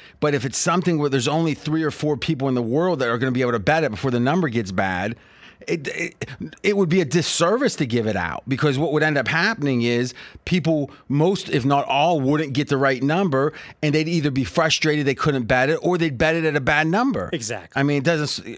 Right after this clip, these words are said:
Speaker 1: s-, serve anyone. Um, what we try to do is, is, is try to think these games through in a way that can help people come up with their own derivatives, e-, especially, uh, as things change over the weekend. I mean, things change,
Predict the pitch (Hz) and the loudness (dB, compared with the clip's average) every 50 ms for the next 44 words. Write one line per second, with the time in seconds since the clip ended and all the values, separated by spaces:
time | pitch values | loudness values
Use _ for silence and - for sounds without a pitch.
0 | - - - - - 175 156 147 165 185 226 233 190 131 107 95 69 57 52 - | -10 -8 -4 0 0 2 2 2 2 2 2 2 0 0 0 -2 -4 -6 -8 -12
1 | - - - - - - - 151 147 151 147 143 139 139 135 - - - 160 170 | -14 -20 -20 -20 -12 -4 0 2 2 4 4 4 2 0 0 -4 -6 -4 -2 -2
2 | 151 156 143 - - 175 175 190 240 240 196 151 117 127 131 127 113 117 117 117 | 0 0 0 0 0 2 2 2 4 2 2 2 2 2 2 2 2 2 0 0
3 | 131 139 - - - _ _ _ _ _ - 156 147 139 131 127 120 - - 135 | -2 -4 -6 -12 -20 _ _ _ _ _ -2 0 2 2 2 0 -2 -2 0 0
4 | 127 117 120 - 143 - - - 127 175 180 170 143 - - 175 147 120 135 143 | 0 0 -2 -2 -2 -2 0 0 2 2 2 2 0 0 0 -2 0 0 -2 -2
5 | 127 120 151 143 135 131 117 - - - 156 180 196 202 185 165 143 135 123 127 | -2 0 0 2 2 2 0 -2 -2 0 0 2 2 2 2 2 2 2 2 2
6 | 127 123 123 123 120 113 120 - 123 123 104 131 151 135 - - 135 143 127 131 | 2 2 2 2 0 -2 -2 -4 -4 -4 -2 0 0 -2 -2 -2 -2 -2 0 0
7 | 131 110 - 143 139 131 127 104 127 117 127 123 123 135 156 160 123 123 123 120 | -2 -2 0 0 0 0 0 0 -2 -2 0 0 0 0 0 0 0 0 0 0
8 | 117 110 113 113 110 113 123 127 120 - - - - - - - - _ _ - | 0 0 0 0 0 0 -2 -4 -6 -10 -12 -18 -20 -20 -20 -20 -20 _ _ -6
9 | 131 139 131 - 143 131 - - - - 156 165 156 - - 143 139 131 123 123 | -6 -4 -4 -2 -4 -4 -4 -2 0 2 2 2 2 2 0 0 0 2 2 0
10 | 117 - - - _ _ _ _ _ _ _ _ _ _ _ _ _ - 143 139 | -2 -4 -6 -16 _ _ _ _ _ _ _ _ _ _ _ _ _ -2 0 2
11 | 127 123 120 120 - - _ _ _ _ - - 151 151 147 - - 175 156 127 | 2 2 2 0 -2 -4 _ _ _ _ 0 0 2 2 2 0 0 0 0 0
12 | - - - 147 151 147 127 135 139 127 131 127 135 131 151 220 226 - - 120 | 0 0 0 0 2 2 2 2 2 2 2 0 2 2 0 0 0 0 0 0
13 | 98 82 69 - 135 147 143 117 - 165 175 190 185 139 - - - 135 135 147 | 0 -2 0 0 2 0 0 0 0 0 2 2 0 0 0 -2 -2 0 0 0
14 | 165 190 208 208 147 139 | 2 2 2 0 -2 -4